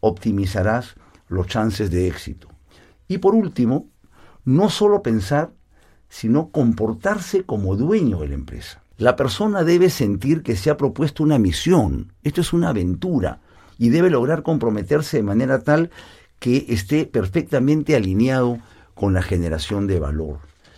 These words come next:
Hay un libro del profesor Jeffrey Busgang que se llama Entering Startup Land, que es en, Ingresando al Startup Land,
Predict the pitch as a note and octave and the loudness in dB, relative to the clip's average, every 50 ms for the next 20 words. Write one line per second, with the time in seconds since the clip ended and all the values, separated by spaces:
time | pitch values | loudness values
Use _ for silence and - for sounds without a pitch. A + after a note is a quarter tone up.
0 | - - - _ _ _ - D#3+ F3+ G3 G#3 G3 - - - - - C3+ D3 C#3 | -20 -20 -20 _ _ _ -2 -2 0 0 -2 -4 -8 -14 -16 -4 0 2 2 2
1 | C3+ C3+ D3 G3 G3 E3 A2+ G2+ F#2+ A2 C3 - - - - D#2+ E2+ E2 E2 E2 | 2 0 0 0 0 0 0 0 0 -2 -2 -2 -4 -8 -8 -6 -4 -4 -4 -4
2 | E2 D#2+ D#2 E2 - - - - - - D2+ - - - _ - G2+ E2+ F2 F#2+ | -4 -6 -6 -8 -10 -12 -16 -18 -20 -20 -20 -20 -20 -20 _ -10 -8 -6 -6 -4
3 | F#2+ - C3 B2+ F#2+ B2 C#3 C#3 C#3 - A#2 A2 G2+ F#2+ F#2 F#2+ C#3 D#3+ D3+ - | -2 0 -2 0 2 2 0 0 0 -2 -2 -2 -2 -2 -2 -2 -2 -2 -2 -4
4 | G2 F#2+ F#2+ E2 E2+ F2 - F#2 - - _ - - - - _ _ _ - G#2+ | -4 -6 -6 -4 -4 -6 -6 -8 -10 -14 _ -20 -20 -20 -20 _ _ _ -6 -4
5 | F#2 F2+ G#2+ G#2 A2+ C3 C3 C#3+ C#3 C3+ C#3 - - D#3 E3+ F3+ D#3 - D#3+ C#3 | -4 -4 -2 -2 -2 -2 -2 0 -2 -2 -4 -4 0 0 0 0 0 -2 -2 -2
6 | B2+ B2 A2+ A2 G2+ - - - - C#3+ C#3+ C3+ A#2 C#3 C3 - G#2+ A#2 B2 A2+ | 0 0 0 0 -2 -6 -14 -4 0 0 0 0 0 -4 -4 -2 -2 -2 0 0
7 | F#2+ F2+ F2+ F#2 F#2 - - _ _ _ _ - G2+ G2+ G#2+ A2 A#2+ A#2 - - | 0 0 0 -2 -4 -10 -18 _ _ _ _ -4 -2 0 2 2 2 0 0 0
8 | F#2+ G2+ G2 F#2+ G2 F#2+ F2 G2+ G2 G#2+ - - C#3+ D3 D3+ D3 C3+ A#2 G#2 F#2+ | -2 -2 0 0 0 0 2 2 2 0 2 4 4 6 6 6 6 4 4 2
9 | F#2+ F#2 F2 F#2 - - B2 A#2+ A#2+ - B2 A#2 F#2+ G2+ G#2 A2 G#2 G2+ G2 E2+ | 0 -2 -4 -6 -2 0 2 2 2 2 2 0 2 2 0 -2 0 0 -2 -4
10 | D#2 - | -4 -6